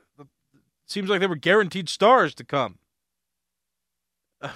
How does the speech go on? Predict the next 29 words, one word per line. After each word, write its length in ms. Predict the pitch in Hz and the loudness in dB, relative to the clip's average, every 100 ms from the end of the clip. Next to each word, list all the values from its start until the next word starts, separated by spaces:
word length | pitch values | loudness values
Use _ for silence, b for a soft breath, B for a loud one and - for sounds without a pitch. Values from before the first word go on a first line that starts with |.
| - | -6
with, 260 | 151 131 | -6 -2
uh, 140 | 156 139 | -2 -2
Machado 500 | 135 - 175 170 151 | -4 0 2 2 0
and 100 | 135 | 0
Harper. 380 | 165 165 147 147 | 0 0 -4 -8
And 100 | 147 | -6
in 160 | 170 | -6
the 80 | 185 | -6
middle 280 | 170 214 185 | -4 -2 0
of 80 | 151 | -2
that, 160 | 156 | -4
the 80 | 143 | -6
Pirates 560 | - 156 165 160 - - _ _ _ _ - | -6 -4 -2 -4 -10 -20 _ _ _ _ -8
got 160 | 147 | -8
Jameson 420 | 147 170 156 139 | -4 -4 -4 -10
Taillon, 520 | 127 147 165 170 170 151 | -6 -4 -2 -2 -2 -4
who, 240 | 139 131 143 | -6 -8 -10
you 100 | 135 | -10
know, 60 | |
struggled 400 | 120 - 151 143 | -8 -2 -2 -2
with 100 | 127 | -4
arm 240 | 131 156 151 | 0 0 0
injuries. 800 | 147 135 143 143 135 123 - - _ _ _ _ _ _ _ _ _ _ _ _ _ - | -4 -6 -6 -6 -8 -10 -18 -20 _ _ _ _ _ _ _ _ _ _ _ _ _ -20
And 160 | 127 147 | -18 -14
it's 120 | 151 | -14
just, 360 | 160 156 - - 185 | -8 -8 -8 -14 -12
you 120 | 160 | -8
know, 260 | 147 135 117 _ _ _ _ 170 | -6 -6 -10 _ _ _ _ -18
yeah. 280 | 135 113 | -16 -14